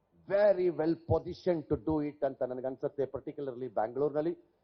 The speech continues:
because we are likely to get other cities as our competing cities in ಫ್ಯೂಚರ್ನಲ್ಲಿ. ಈಗಲೇ ಸ್ಟಾರ್ಟ್ ಆಗಿದೆ ಅದು, which we know, particularly from the positions of Northern India side ಇಂದ ಅದು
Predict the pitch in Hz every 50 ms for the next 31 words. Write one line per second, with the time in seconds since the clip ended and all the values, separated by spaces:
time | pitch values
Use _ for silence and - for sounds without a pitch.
0 | _ _ - 156 165 165 151 165 151 147 147 160 185 185 - 190 190 190 180 165
1 | 160 - 135 139 127 170 - - - 170 143 - 160 156 156 156 143 127 143 127
2 | 131 135 - 127 131 135 - 156 - 165 - 147 135 127 - - 135 - 139 135
3 | 123 - 131 120 110 - 135 131 127 - 156 143 131 143 147 143 165 160 - _
4 | _ _ - - 151 156 147 151 143 135 - - 123 120 - 110 107 127 127 147
5 | 147 147 147 143 135 139 127 135 131 - 120 123 117 110 113 143 170 190 - -
6 | _ _ _ _ _ - 185 190 269 226 285 294 262 240 - - 190 170 151 135
7 | - 156 143 139 - 160 151 - 135 - 127 120 120 113 147 143 147 143 139 131
8 | 139 131 123 - 127 120 113 123 123 123 123 117 107 - _ _ _ _ _ _
9 | - - 123